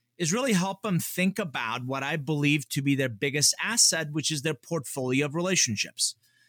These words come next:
The challenge is relationships are not a standalone concept. It doesn't make sense by itself. Nobody builds relationships because they're bored. So we focus those relationships on outcomes,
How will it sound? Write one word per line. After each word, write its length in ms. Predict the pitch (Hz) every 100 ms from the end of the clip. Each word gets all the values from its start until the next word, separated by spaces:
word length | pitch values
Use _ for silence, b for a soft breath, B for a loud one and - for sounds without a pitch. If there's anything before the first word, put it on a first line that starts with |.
| _ _
The 100 | 147
challenge 640 | 117 185 202 233 220 175
is 220 | 175 175 147
relationships 680 | 165 190 - 196 - 165 175
are 60 |
not 200 | 165 151
a 40 | 156
standalone 760 | - 147 131 143 139 127 143
concept. 520 | - 226 220 - 73 -
It 140 | 120
doesn't 300 | 139 160 175
make 260 | 156 175 156 -
sense 360 | - 143 131
by 180 | - 117
itself. 440 | 104 - 113 135 -
Nobody 340 | 147 180 180
builds 460 | 139 147 147 123 - b b b
relationships 680 | 123 143 170 151 143 147 113
because 240 | 110 131
they're 100 | 123
bored. 540 | 107 92 214 131 135 151 b b b
So 200 | - 202
we 140 | 196 208
focus 640 | - 233 254 - 269 -
those 280 | 233 214 175
relationships 840 | 208 262 - 277 202 190 185 - -
on 300 | 170 170 196 202
outcomes, 680 | 208 254 - 139 80 - -